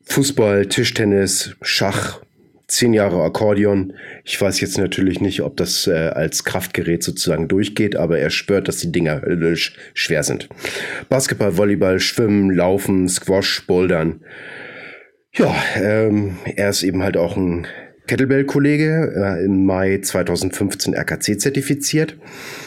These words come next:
Was ich allerdings bei seinem Werdegang besonders interessant finde, dass er im Sommer zweitausendzwölf hundertdreißig Kilo wog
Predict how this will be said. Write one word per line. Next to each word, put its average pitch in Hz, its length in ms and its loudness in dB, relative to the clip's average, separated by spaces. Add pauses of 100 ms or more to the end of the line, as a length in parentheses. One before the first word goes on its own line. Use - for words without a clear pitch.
(240)
Was 110 440 -2
ich - 220 -2
allerdings 107 420 0
bei 107 100 0
seinem 98 520 0 (480)
Werdegang 110 440 0
besonders 117 380 0
interessant - 520 -2
finde, 95 320 0
dass 95 380 -4
er 92 440 0
im 90 160 -2
Sommer 95 420 0
zweitausendzwölf 90 1400 -2 (840)
hundertdreißig 101 760 0
Kilo 107 400 0
wog 87 380 -2